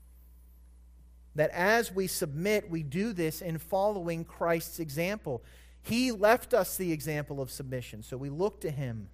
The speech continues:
for that. And we see this in submission in families. Wives submit to their husbands. Husbands submit to Christ in loving and understanding their wives.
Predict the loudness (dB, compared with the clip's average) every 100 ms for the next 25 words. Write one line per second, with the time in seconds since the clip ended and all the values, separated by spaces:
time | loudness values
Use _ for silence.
0 | -16 -10 -8 -6 -8 -10 -20 -20 -20 -20
1 | -20 -20 -20 -20 -20 -20 -20 -20 -20 -20
2 | -20 -20 -20 -20 -20 -20 -20 -20 -10 -6
3 | -4 -2 0 0 -4 -10 -16 -20 -20 -20
4 | -20 -8 -6 -4 -4 -2 -4 -4 -8 -6
5 | -6 -6 -6 -4 -4 -2 -4 -6 -4 -2
6 | 0 0 -4 -6 -14 -12 -10 -6 -8 -6
7 | -4 -4 0 -2 -2 -8 -8 -4 -4 -4
8 | -8 -8 -16 -20 -18 -10 -6 -6 -6 -14
9 | -14 -4 0 2 0 -8 -8 -6 0 0
10 | -2 -6 -8 -8 -10 -8 -8 -10 -10 -8
11 | -8 -8 -8 -10 -10 -10 -10